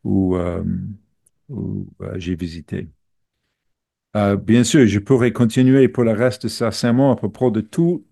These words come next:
sortes des exemples incroyables de service, de service, et je connais, euh, bien sûr toutes sortes de façons. C'est, euh, un, en partie pour cette raison, je suis heureux de faire part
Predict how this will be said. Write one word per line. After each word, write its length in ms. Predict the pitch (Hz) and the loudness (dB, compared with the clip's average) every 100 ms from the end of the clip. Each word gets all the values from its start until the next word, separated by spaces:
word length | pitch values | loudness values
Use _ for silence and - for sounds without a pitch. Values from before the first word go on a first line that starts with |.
| - | -20
sortes 360 | - 156 131 | -2 -2 -2
des 220 | 107 98 | -4 -2
exemples 460 | 101 92 120 190 - _ _ _ _ - | -4 0 0 0 -4 _ _ _ _ -4
incroyables 600 | 131 147 - 123 127 120 | 0 0 0 2 2 2
de 40 | |
service, 760 | 113 120 113 107 135 151 - - | -2 -2 -2 -2 -4 -4 -12 -6
de 100 | 104 | -6
service, 580 | - 110 104 139 147 - - - _ _ - | -2 0 2 0 -2 -14 -20 -20 _ _ -2
et 480 | 110 107 107 107 104 | 2 4 4 2 2
je 100 | 95 | 0
connais, 680 | 98 113 110 110 104 104 104 - | -2 2 4 4 2 -2 -8 -12
euh, 580 | 107 - 69 69 71 - - - - - _ - | -10 -8 -8 -10 -10 -12 -12 -12 -14 -20 _ -4
bien 180 | 101 101 | -2 -2
sûr 380 | - 110 98 - | -2 -2 -2 -6
toutes 180 | 117 110 | -8 -6
sortes 240 | - 110 | -4 -4
de 80 | - | -4
façons. 480 | - 98 - 98 98 - _ _ _ | -6 -8 -6 -8 -8 -14 _ _ _
C'est, 440 | - - 104 - 107 | -16 -2 -2 -2 -2
euh, 280 | 98 95 95 | -2 -2 -4
un, 640 | 98 95 92 95 92 87 | -4 -4 -4 -6 -8 -10
en 160 | - 90 | -8 -8
partie 400 | - 110 110 127 | -4 -4 0 -2
pour 160 | - 98 | -2 -4
cette 220 | 117 85 | -4 -2
raison, 400 | 98 92 113 120 | -2 0 2 0
je 120 | 92 | -2
suis 300 | - 107 95 | -4 -2 0
heureux 240 | 92 104 | 0 -2
de 100 | 101 | -2
faire 220 | 92 104 90 | -4 -8 -8
part 360 | 110 107 101 | -2 -2 -4